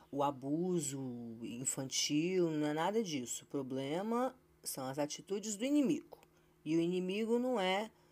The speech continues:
ah, o patriarcado, o, o inimigo não é a violência contra a criança, não é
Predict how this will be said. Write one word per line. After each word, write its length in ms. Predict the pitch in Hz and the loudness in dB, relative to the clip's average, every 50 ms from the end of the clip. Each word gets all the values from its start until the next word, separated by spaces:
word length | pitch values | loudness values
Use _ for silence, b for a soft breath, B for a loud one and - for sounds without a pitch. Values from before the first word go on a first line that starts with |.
| b b b b b b b b _ _ _ | b b b b b b b b _ _ _
ah, 320 | - 151 139 143 143 135 143 | -4 -2 -2 -2 -2 -4 -4
o 80 | - - | -2 -2
patriarcado, 1040 | 165 156 - 175 170 156 - - - 156 139 135 143 151 160 170 180 165 151 175 175 | -2 0 2 4 2 2 2 0 -4 -2 0 2 4 6 6 6 4 2 2 2 4
o, 480 | 170 170 175 165 156 151 147 131 117 | 4 4 2 2 2 0 -2 0 -2
o 60 | 156 156 | -2 -2
inimigo 420 | 160 156 151 151 160 165 160 180 | -2 -2 -2 -2 -2 -2 0 0
não 240 | 180 175 165 156 147 | 0 0 0 0 0
é 120 | 143 156 | 0 0
a 40 | 160 | 0
violência 560 | 151 160 156 143 139 135 135 143 143 - - | 0 0 0 0 0 -2 -2 -2 -4 -4 -4
contra 220 | - - 135 - - | -6 -10 -12 -10 -12
a 20 | |
criança, 720 | - - 131 127 123 123 127 139 151 165 170 165 - - 160 | -10 -8 -6 -6 -4 -4 -2 -2 0 0 0 0 -2 -2 -4
não 240 | 147 143 135 131 135 | -4 -4 -4 -6 -6
é 600 | 139 143 143 139 139 131 127 120 107 92 87 87 | -4 -4 -4 -4 -4 -4 -4 -6 -6 -8 -10 -12